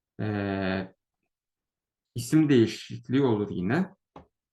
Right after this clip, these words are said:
Bu alfayı kırk beş alalım ya da isim değişikliği olur. İsim değişikliği olduğu zaman sinüs kosinüse dönüşüyordu. Kosinüs sinüse dönüşür. Tanjant kotanjanta, kotanjant tanjanta dönüşüyordu. Bunları bildiğimizi varsayıyorum.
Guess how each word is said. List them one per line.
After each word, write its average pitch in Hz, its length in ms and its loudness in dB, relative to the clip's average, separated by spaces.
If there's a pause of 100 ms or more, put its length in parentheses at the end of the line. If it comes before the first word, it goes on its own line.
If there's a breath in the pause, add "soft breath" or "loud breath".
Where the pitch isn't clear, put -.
(560)
Bu 156 60 -2
alfayı 151 440 2
kırk - 260 -10
beş 151 180 -2
alalım 95 340 0
ya 90 140 0
da 151 80 2
isim 147 300 2
değişikliği 139 480 2
olur. 135 420 2 (420 soft breath)
İsim 151 280 -2
değişikliği 147 800 0 (1000)
olduğu 139 320 -2
zaman 143 260 0
sinüs 170 380 -4
kosinüse 127 600 -2
dönüşüyordu. 110 680 -2
Kosinüs 147 500 0
sinüse 135 380 2
dönüşür. 107 500 -2
Tanjant 135 480 0
kotanjanta, 160 680 -2
kotanjant 147 560 0
tanjanta 120 500 0
dönüşüyordu. 123 520 -6
Bunları 131 340 0
bildiğimizi 127 440 0
varsayıyorum. 110 680 0